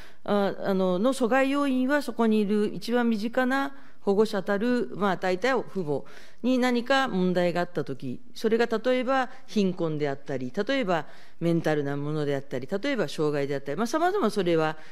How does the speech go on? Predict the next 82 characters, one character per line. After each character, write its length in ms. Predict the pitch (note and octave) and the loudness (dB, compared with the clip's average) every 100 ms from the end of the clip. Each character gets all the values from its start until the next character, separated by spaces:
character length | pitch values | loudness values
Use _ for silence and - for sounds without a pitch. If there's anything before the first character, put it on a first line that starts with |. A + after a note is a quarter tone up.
| - - | -8 -4
あ 80 | |
り 100 | E3 | -2
ま 120 | D#3+ D#3+ | -2 -4
す。 60 | |
そ 80 | B3 | -6
こ 140 | B3+ D#4 | -2 -2
を 80 | D#4+ | -2
し 140 | - | -4
っ 40 | - | 0
か 140 | E4 | 2
り 180 | B3 - - - | 2 -4 -6 -10
サ 200 | - A3+ | -4 -2
ポ 200 | G#3 B3+ | 2 2
ー 40 | B3 | 2
ト 100 | G#3 | 0
す 140 | G#3+ | -2
る 100 | F#3 | -2
こ 160 | F3+ F#3+ | -2 -2
と 160 | G3 | -2
で、 240 | G3+ D#4 D#4+ - - - - - | 0 -2 -2 -8 -10 -10 -10 -2
子 120 | G#3 | 0
ど 140 | F#3+ F#3+ | 2 2
も 400 | F#3 - - - - - - - | 2 0 -6 -10 -10 -10 -6 -2
に 100 | A3+ | 2
と 120 | E4+ | 2
っ 40 | |
て 240 | E4+ - E4+ | 0 0 2
の 320 | C#4+ C#3 - - | 2 0 -2 -4
そ 180 | G#3 | 0
の 120 | F#3 E3+ | 2 2
居 100 | F3 | 2
場 140 | F#3 | 2
所 200 | F#3 C#4 | 0 -2
を 80 | C4 | -2
ち 180 | - F#3 | -4 -4
ゃ 60 | |
ん 40 | D#3 | -2
と 80 | |
確 200 | D#3+ A#3 | 0 0
保 100 | G3 | 0
す 120 | F3 A3 | -2 -2
る 80 | |
っ 40 | B3 | -2
て 120 | D#4 | -2
い 40 | |
う 40 | D4 | 0
意 0 | |
味 60 | F4 | 2
で、 100 | D4+ | 2
子 120 | G#3 | 2
ど 100 | E3 | 0
も 120 | D#3 | 0
家 140 | F3+ D#3+ | -2 0
庭 140 | F3 | 0
庁 140 | D#3 D3+ | 0 -2
っ 20 | |
て 160 | - A#3+ | -2 0
い 40 | |
う 20 | |
の 80 | C4 | 2
は、 120 | G3 - - - - - | 2 -2 -10 -10 -10 0
そ 140 | A3 | 2
の 120 | G3 | 4
両 180 | A#3 D4+ | 4 4
方 260 | D#4+ D#4 B3 | 4 4 4
が 260 | C#4 - | 2 2
相 180 | C4 D#4 | 0 0
ま 120 | C4 | 0
っ 40 | F3 | -2
て、 440 | - D3+ C3+ - - | -2 0 0 -2 -4
あ 120 | E3 | -2
の、 120 | D#3+ D3+ | -2 0
子 160 | F#3 | 0
ど 100 | F#3 | 2
も 140 | F#3+ A3+ | 2 2
の 260 | D4+ D#4 - - - - | 0 -2 -10 -10 -10 -4
権 260 | A3 E3 D#3+ | 0 2 2
利 120 | G#3 | 4
を、 300 | B3+ A#3 - | 4 2 -4
あ 120 | - D#3 | -2 0
の、 140 | D3+ | 0
お、 640 | C#3 - D3 C#3+ C#3 - | 0 -2 -2 0 0 -4